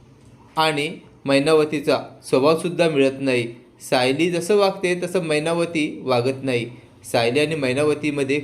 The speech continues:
खूपच तफावत आहे. आता एक काम केलं पाहिजे, खरंच सायलीची आई ही मैनावती आहे की नाही हे बघण्यासाठी आपल्याला डीएनए टेस्ट केली पाहिजे. आता ही डीएनए टेस्ट जर आपल्याला करायची असेल तर त्यासोबत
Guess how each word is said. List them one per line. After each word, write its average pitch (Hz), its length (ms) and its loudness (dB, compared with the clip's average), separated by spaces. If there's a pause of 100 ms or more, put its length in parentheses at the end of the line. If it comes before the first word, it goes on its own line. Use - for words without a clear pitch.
(120)
खूपच 143 300 0 (100)
तफावत 131 340 0
आहे. 123 220 -2 (380)
आता 127 160 -2
एक 160 220 0
काम 143 220 0
केलं 135 220 0
पाहिजे, 120 360 0 (400)
खरंच 135 420 2 (260)
सायलीची 156 480 2
आई 185 260 2 (280)
ही 175 60 0
मैनावती 185 560 2
आहे 185 160 4
की 190 160 0
नाही 170 200 2
हे 175 200 -4
बघण्यासाठी 151 800 -2
आपल्याला 135 380 0
डीएनए 120 360 -2
टेस्ट 127 320 -2
केली 127 160 -2
पाहिजे. 120 280 -4 (520)
आता 120 240 -2 (340)
ही 185 80 4
डीएनए 190 360 4
टेस्ट 214 300 2
जर 220 100 4
आपल्याला 202 320 2
करायची 196 400 2
असेल 175 640 -4
तर 175 80 0
त्यासोबत 156 720 0